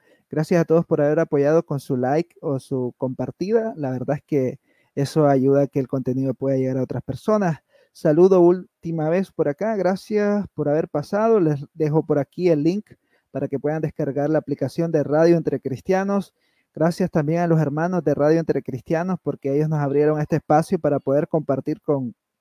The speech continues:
muchos hermanos de diferentes lugares y gloria a Dios por ello. Así que, hermanos, nos vemos el próximo sábado y esperemos que el Señor sea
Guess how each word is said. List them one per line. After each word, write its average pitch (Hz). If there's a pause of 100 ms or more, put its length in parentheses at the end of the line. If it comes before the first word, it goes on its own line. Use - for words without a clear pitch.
(160)
muchos 214
hermanos 180 (560)
de 143
diferentes 156
lugares 151
y 127 (140)
gloria 151
a -
Dios 143
por 131
ello. 117 (440)
Así -
que, 208
hermanos, 202
nos 135
vemos 180
el 185
próximo 180
sábado 202
y 151
esperemos 151
que 165
el 147
Señor 160 (520)
sea 160